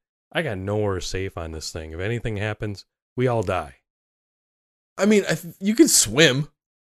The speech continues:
Speaker 1: Yeah, you could swim, but it's like y-, all the salmon getting released from the ferry. If anything happens,
Speaker 2: <laughs>
Speaker 1: you're gonna have to, like, climb on top of people to survive. I mean, they just, like,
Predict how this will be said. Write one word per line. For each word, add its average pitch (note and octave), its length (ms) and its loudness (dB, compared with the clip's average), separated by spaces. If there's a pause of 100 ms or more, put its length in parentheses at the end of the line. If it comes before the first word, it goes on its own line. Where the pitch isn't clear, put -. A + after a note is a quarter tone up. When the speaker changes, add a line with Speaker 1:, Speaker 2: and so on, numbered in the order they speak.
(800)
Speaker 1:
Yeah, D#3+ 140 -2
you F#2+ 100 -4
could - 160 -6
swim, C3 400 0
but F#2+ 120 -2
it's - 220 -6
like F2+ 380 -4
y-, G2+ 180 -14
all G#2 200 -6
the G2+ 80 -4
salmon A2 720 -4
getting G#2 280 -10
released G2 540 -6
from F#2+ 180 -6
the E2+ 80 -8
ferry. G2+ 420 -2
If F2 120 -8
anything F#2 320 -8
happens, F2 580 -8
Speaker 2:
<laughs> - 800 -12
Speaker 1:
you're G#2+ 100 -4
gonna A#2 180 2
have A2 140 0
to, A2+ 80 -2
like, G2 220 -2
climb A2 460 -4
on G2 160 -4
top A2 280 -2
of G#2 120 -6
people F#2 320 -8
to F2+ 80 -6
survive. F#2 580 -6
I F2 60 -4
mean, F2+ 200 -8
they F#2 120 -6
just, G2 260 -8
like, G#2+ 220 -6